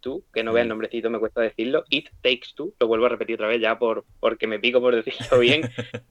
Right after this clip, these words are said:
Speaker 1: Y bueno, para aquel que no lo sepa, que lo hemos estado jugando en directo en, en el canal,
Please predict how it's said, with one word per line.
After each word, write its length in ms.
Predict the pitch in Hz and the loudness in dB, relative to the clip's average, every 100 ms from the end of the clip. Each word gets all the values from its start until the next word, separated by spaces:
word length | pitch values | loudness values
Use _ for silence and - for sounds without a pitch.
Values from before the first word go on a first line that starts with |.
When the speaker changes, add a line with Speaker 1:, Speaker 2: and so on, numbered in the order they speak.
| _ | _
Speaker 1:
Y 300 | 143 139 135 | 2 4 4
bueno, 180 | 139 123 | 4 2
para 120 | 127 | 2
aquel 160 | 120 120 | 2 0
que 80 | |
no 60 | 139 | 2
lo 100 | 135 | 0
sepa, 240 | 156 139 | 0 -2
que 80 | 117 | 0
lo 60 | 113 | -2
hemos 100 | 123 | -2
estado 160 | 123 120 | -4 -2
jugando 880 | 127 127 127 123 123 123 123 120 117 | 2 2 2 2 4 4 4 2 0
en 160 | 127 127 | -4 0
directo 500 | 123 139 - 131 123 | 4 2 2 0 2
en, 540 | 123 123 123 120 120 | 0 -2 -2 -4 -6
en 120 | - 123 | -2 -2
el 120 | 120 | 0
canal, 420 | 113 107 123 | 0 2 0